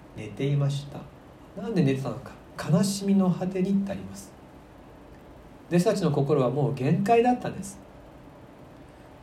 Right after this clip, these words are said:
彼らは彼らなりに悲しんでました。イエス様との別れが近づいている。イエス様は殺されてしまうんだろうか。その不安や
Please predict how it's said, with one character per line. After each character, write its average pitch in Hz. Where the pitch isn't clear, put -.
彼 196
ら 175
は 135
彼 165
ら 208
な 208
り 190
に -
悲 139
し 143
ん 143
で 127
ま -
し -
た。 -
イ 180
エ 214
ス -
様 151
と 143
の 127
別 139
れ 202
が 156
近 -
づ 123
い -
て 98
い 95
る。 98
イ 190
エ 226
ス 214
様 180
は 131
殺 208
さ 226
れ 247
て 240
し -
ま 240
う 220
ん 202
だ 156
ろ 113
う 104
か。 -
そ 220
の 220
不 180
安 196
や 180